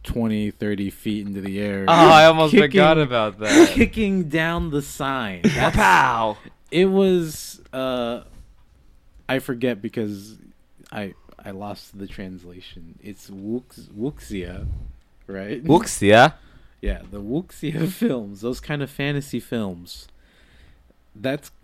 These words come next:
Speaker 1: I, that's reasonable in that context. Up until this point, this whole film has been really ta-
Speaker 2: Wuxia.
Speaker 1: <laughs>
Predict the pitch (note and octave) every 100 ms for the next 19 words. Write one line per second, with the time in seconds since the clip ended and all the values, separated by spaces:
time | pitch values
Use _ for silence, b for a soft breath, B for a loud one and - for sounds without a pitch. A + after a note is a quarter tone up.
0 | - C#3+ C#3+ - C#3 F#3 F3+ E3 F3+ F3
1 | D3 C#3+ C#3+ C3 C3 A#2 B2 - G#2+ -
2 | - - - D3+ G#3 F#3 F#3 D3+ E3 -
3 | D#3 D3+ A#2+ - F3+ - D#3+ C3 A2+ G#2+
4 | A2+ G#2 A2+ A2 G#2 G2 F#2+ _ _ _
5 | _ _ _ _ _ _ _ _ _ G2+
6 | A2+ C#3+ C3+ - C3 - - _ _ _
7 | _ _ _ _ _ - - - - -
8 | - - _ - - C#3+ C3+ - A3+ -
9 | B3+ B3